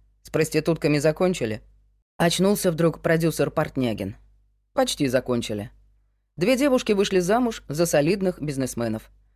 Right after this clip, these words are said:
Бригада хомяка решила расширить сферу влияния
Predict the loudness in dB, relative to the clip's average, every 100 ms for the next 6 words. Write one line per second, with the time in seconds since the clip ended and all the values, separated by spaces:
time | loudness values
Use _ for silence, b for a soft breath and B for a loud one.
0 | _ _ -2 0 2 2 2 2 2 2
1 | 2 2 0 4 4 2 -2 -2 -2 0
2 | -2 -4 -6 -2 0 0 0 -2 -2 -2
3 | -4